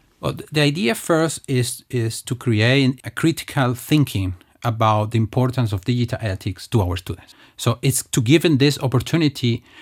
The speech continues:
for them to be part of. The other challenge we have, if we're trying to regulate their activity, I mean, I'm talking about kids and, and, and teenagers or young adults,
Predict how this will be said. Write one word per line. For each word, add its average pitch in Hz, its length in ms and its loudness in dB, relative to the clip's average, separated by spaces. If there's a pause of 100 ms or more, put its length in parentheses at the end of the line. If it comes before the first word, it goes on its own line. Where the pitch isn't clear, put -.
for - 160 2
them 120 240 4
to - 80 -2
be 120 140 2
part 139 420 4
of. - 240 -10 (180)
The 131 120 -2
other 127 140 0
challenge 170 400 0
we 120 140 0
have, 107 300 0
if 117 140 -4
we're 135 80 0
trying 156 260 0
to 151 100 -4
regulate 117 600 0
their 151 300 2
activity, 127 560 -4
I - 20 -2
mean, 101 200 -4
I'm 101 80 -12
talking 104 260 -6
about 98 220 -10
kids 117 340 0
and, 107 220 -8
and, 107 240 -8
and 107 120 -4
teenagers 104 520 0
or 101 120 -4
young 123 220 0
adults, 110 400 -2